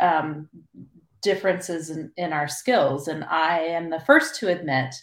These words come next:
that I am not very good at plotting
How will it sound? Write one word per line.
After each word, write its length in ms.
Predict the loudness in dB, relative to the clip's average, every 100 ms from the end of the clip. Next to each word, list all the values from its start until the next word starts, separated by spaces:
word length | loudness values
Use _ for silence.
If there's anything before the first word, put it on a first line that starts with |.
| _ _ _ -4
that 100 | -2
I 420 | -2 -2 -4 -4
am 320 | -6 -6 -8 -12 _ _ _
not 440 | -12 -10 -8 -8 -4
very 240 | -4 -4
good 380 | -6 -6 -4 -6 -6
at 260 | -6 -6 -8 -16 -20 -20 -20 -10
plotting 800 | 4 6 6 2 -2 0 4 6